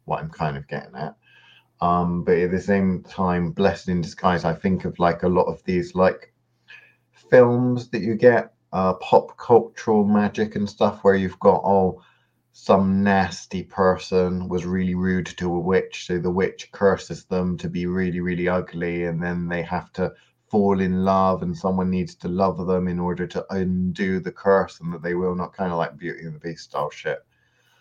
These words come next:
Um, you know, that kind of thing. 'Cause that's a blessing in disguise in that, well,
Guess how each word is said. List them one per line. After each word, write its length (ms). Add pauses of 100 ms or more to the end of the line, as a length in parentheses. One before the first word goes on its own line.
(300)
Um, 600 (120)
you 180
know, 140
that 200
kind 320
of 120
thing. 360 (540)
'Cause 160
that's 240
a 40
blessing 360
in 80
disguise 440
in 180
that, 220
well, 440